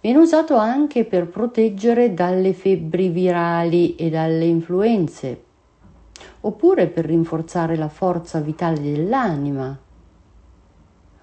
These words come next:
Vedete le indicazioni spirituali insieme a quelle corporali.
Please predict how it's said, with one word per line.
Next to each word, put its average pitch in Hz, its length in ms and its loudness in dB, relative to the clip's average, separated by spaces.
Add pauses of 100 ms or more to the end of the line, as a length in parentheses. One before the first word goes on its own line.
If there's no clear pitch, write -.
(1600)
Vedete 202 380 -2
le 170 80 0
indicazioni 165 720 0
spirituali 196 960 -2
insieme 220 520 0
a 175 80 -2
quelle 196 460 -2
corporali. 135 840 -10